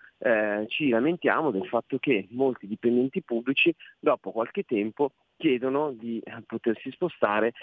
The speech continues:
da, mm, dalle regioni, eh, più ricche verso altri, altre regioni. È evidente, perché se lo stipendio è il medesimo, ma, eh, il costo della vita è totalmente differente, è evidente che c'è un interesse diretto economico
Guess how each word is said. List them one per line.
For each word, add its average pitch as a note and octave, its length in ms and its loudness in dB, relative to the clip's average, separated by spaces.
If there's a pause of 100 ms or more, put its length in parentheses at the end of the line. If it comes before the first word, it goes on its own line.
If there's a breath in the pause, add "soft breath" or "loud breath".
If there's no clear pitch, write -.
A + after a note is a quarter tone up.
(160 loud breath)
da, B2 340 2 (160)
mm, G2 240 -18
dalle G2 280 -8
regioni, G#2 520 0 (360)
eh, F#2 260 0
più G#3+ 120 0
ricche C#3 320 0
verso G#2+ 460 0
altri, G#2 500 -4
altre G2+ 360 0
regioni. F2 480 -2 (220)
È D#3 100 -2
evidente, B2 640 2
perché - 280 -14
se B2 60 -8
lo A2 80 0
stipendio G#2 600 0 (240 loud breath)
è - 120 0
il G#2 80 2
medesimo, B2 640 0
ma, A2+ 260 0 (140)
eh, F#2+ 180 -6
il F#2 120 -6
costo A#2+ 300 -2
della A2 120 4
vita B2 320 0
è - 100 -18
totalmente G#2 540 -2
differente, G#2+ 720 0 (260 loud breath)
è - 80 2
evidente A2 520 0
che G#2 120 -8
c'è F#2+ 260 0 (180)
un B2 160 0
interesse B2 460 0
diretto A2+ 440 -2
economico G2 560 -4